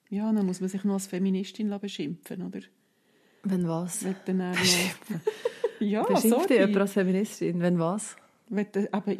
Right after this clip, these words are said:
Speaker 1: einstehst für die Themen und benennst,
Speaker 2: Ja.
Speaker 1: dass es nicht okay ist.
Speaker 2: Mhm.
Speaker 1: Hey, ja, sorry, und dann bin ich Feministin. Pff,
Speaker 2: Mhm.
Speaker 1: es geht einfach nicht ohne. Und es ist gut so. <laughs>
Speaker 2: Ja, und Feminismus heisst ja nicht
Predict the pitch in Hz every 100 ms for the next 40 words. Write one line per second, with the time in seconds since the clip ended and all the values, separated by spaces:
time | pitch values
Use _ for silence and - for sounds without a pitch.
0 | 220 - - 392 - - 202 196 208 226
1 | 330 415 392 196 196 202 202 - 170 170
2 | 185 190 226 247 254 - 220 285 320 294
3 | 156 - - - 165 175 190 - _ _
4 | - 214 226 240 214 247 247 214 202 202
5 | 208 196 196 202 220 - - 226 175 170
6 | _ _ _ _ _ _ _ - - -
7 | 196 - 196 180 180 208 - - 233 -
8 | - 220 220 - 180 190 - _ _ _
9 | _ _ - 190 196 - - 190 - -
10 | 185 _ _ _ - 285 277 - _ _
11 | _ _ _ - 175 185 196 185 170 175
12 | 190 180 180 - 170 165 - 160 170 170